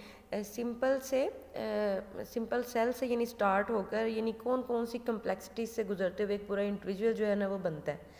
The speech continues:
ठीक है, तो ये पूरी cellular hierarchy को हम इस chapter में पढ़ेंगे। इसमें सबसे पहले आपने पढ़ा कि what is cell?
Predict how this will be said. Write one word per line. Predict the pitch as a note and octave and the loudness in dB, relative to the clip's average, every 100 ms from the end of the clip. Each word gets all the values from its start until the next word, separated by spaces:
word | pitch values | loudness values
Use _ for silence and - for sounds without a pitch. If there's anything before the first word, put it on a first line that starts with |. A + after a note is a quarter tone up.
| - - - - | -18 -20 -20 -10
ठीक | F#3 F3+ | -8 0
है, | D4 | 0
तो | - - | 0 -6
ये | A3+ | -4
पूरी | A3+ A3+ B3 | -2 -2 0
cellular | A#3+ G#3 G#3+ | 0 2 0
hierarchy | A3 G3+ F#3+ F3+ F#3+ G#3 | 0 2 2 2 0 -4
को | G#3 | -2
हम | A3 G#3 | -2 -2
इस | G3+ G#3 | -2 -4
chapter | F#3+ F#3 | -4 -2
में | G3+ G3 | -4 0
पढ़ेंगे। | F#3 G#3 G#3 | -2 0 -4
इसमें | G3+ | -6
सबसे | G3+ G#3 A3+ | -8 -6 -6
पहले | G#3+ G#3 | -2 -2
आपने | F#3+ F#3 F#3 | -2 -4 -8
पढ़ा | F#3 F#3 | -4 -4
कि | G3 | -4
what | F#3 F3+ | -4 -4
is | F#3+ - - | -6 -8 -2
cell? | A3 | -2